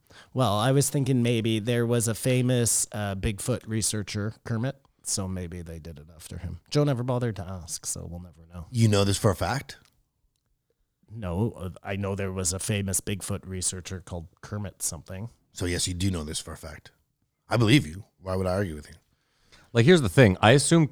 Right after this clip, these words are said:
Speaker 3: before the frog, it was at least a name that, like, you heard somewhat.
Speaker 2: Well, there was a president named Grover, so, I mean.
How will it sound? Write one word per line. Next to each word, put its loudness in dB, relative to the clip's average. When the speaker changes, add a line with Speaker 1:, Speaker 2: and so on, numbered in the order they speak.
Speaker 3:
before 8
the 6
frog, 6
it -2
was 0
at -2
least 0
a 2
name 6
that, 0
like, -4
you -4
heard 0
somewhat. -2
Speaker 2:
Well, -2
there 6
was 6
a 6
president 4
named 0
Grover, 2
so, -6
I -6
mean. -4